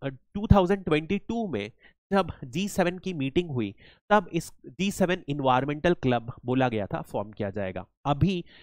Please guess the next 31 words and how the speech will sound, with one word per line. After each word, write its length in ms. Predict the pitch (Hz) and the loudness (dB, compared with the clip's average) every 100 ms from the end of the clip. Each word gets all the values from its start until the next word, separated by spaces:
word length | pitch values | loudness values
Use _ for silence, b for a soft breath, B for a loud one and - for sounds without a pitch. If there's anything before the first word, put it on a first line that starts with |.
| b _ - | b _ 2
finally 400 | 151 160 175 175 | 4 4 -2 -2
इसे 200 | 123 175 | -4 -6
डिक्लेयर 340 | 135 117 110 101 | -4 -2 -4 -4
किया 220 | 107 98 | -6 -4
गया 200 | 98 98 | -4 -4
है, 100 | 117 - | -4 -4
ऑफिशियली 560 | 139 180 - 175 190 - | -4 -4 -2 -2 -2 -8
स्टार्ट 540 | _ _ _ 123 107 | _ _ _ -4 -2
किया 180 | - 104 | -4 -6
गया 180 | 95 92 | -6 -8
है। 120 | 104 - _ _ _ _ _ _ _ _ _ _ _ - | -10 -18 _ _ _ _ _ _ _ _ _ _ _ 4
क्या 200 | 226 240 | 4 4
क्लब 500 | - - 151 120 95 | -2 -6 -2 0 -2
है? 100 | 98 _ | -10 _
कोई 160 | 202 233 | -2 0
भी 220 | 220 233 | 4 4
यदि 240 | 196 202 143 | 2 -2 -6
एनवायरनमेंट 680 | 170 151 127 135 170 196 | -4 2 4 2 0 -6
क्लब 300 | - 156 151 - | -2 2 2 0
की 100 | 180 | -2
बात 260 | 139 104 - | 0 -2 -2
करें 240 | 110 92 - _ _ _ _ _ | -6 -6 -12 _ _ _ _ _
तो 80 | 226 | -10
क्या 220 | 196 226 | 0 2
करते 360 | 220 160 - 123 | 4 2 0 -4
हैं, 140 | 143 - | -6 -8
इनका 240 | 180 226 | -4 -2
मेजर 480 | 208 156 165 175 220 165 | -2 0 0 2 2 0
एम 220 | 170 165 | -4 -2
रहता 300 | 143 131 143 | -2 0 -2
है 260 | 135 101 | -2 -6